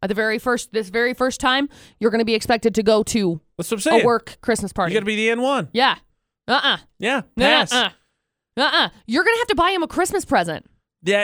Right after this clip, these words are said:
Speaker 2: and that, and not to say that that's bad, but we've, there's a discussion to be had. Okay, how serious do we go? Do we do this? How, what do
Speaker 1: How do
Speaker 2: we
Speaker 1: you do
Speaker 2: Yeah,
Speaker 1: that? You
Speaker 2: exactly.
Speaker 1: don't. <laughs>
Speaker 2: Exactly.
Speaker 1: No.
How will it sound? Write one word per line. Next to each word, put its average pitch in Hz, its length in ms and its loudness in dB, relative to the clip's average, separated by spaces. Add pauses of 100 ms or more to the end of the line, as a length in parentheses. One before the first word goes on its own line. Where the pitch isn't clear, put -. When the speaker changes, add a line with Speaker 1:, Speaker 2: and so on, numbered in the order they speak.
Speaker 2:
and 208 120 0
that, 247 220 0
and 220 260 -6 (160)
not 226 260 -2
to 254 80 -6
say 254 200 -2
that 196 160 -6
that's 202 260 -2
bad, 196 580 -2
but 196 200 -4
we've, 190 280 -8 (280)
there's 190 260 -4
a 220 60 -8
discussion 233 500 -2
to 226 80 -4
be 196 140 -8
had. 196 380 -2 (360)
Okay, 180 200 -4
how 180 180 0
serious 190 340 -4
do 180 80 -12
we 190 80 -8
go? 233 520 0 (220)
Do 147 100 -14
we 151 100 -6
do 240 240 -6
this? 226 560 -2 (320)
How, 170 160 -6 (520)
what 202 140 -4
do 220 60 0
Speaker 1:
How 233 60 2
do 254 40 0
Speaker 2:
we 269 60 -2
Speaker 1:
you 277 60 -2
do 302 100 2
Speaker 2:
Yeah, 359 60 4
Speaker 1:
that? 220 240 2
You - 40 -8
Speaker 2:
exactly. 247 360 -2
Speaker 1:
don't. 214 420 -4
<laughs> - 100 2
Speaker 2:
Exactly. 240 540 -4
Speaker 1:
No. 233 320 0